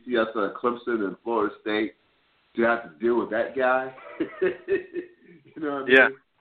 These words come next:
Speaker 1: And, um, you know, I mean, just imagine three,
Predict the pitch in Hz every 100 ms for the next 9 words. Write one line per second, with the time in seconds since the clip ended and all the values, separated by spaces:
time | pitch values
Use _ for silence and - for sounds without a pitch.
0 | _ 127 123 123 120 117 113 110 113 _
1 | _ _ 143 139 123 117 - _ - 160
2 | 156 165 233 165 147 170 147 117 139 151
3 | 165 165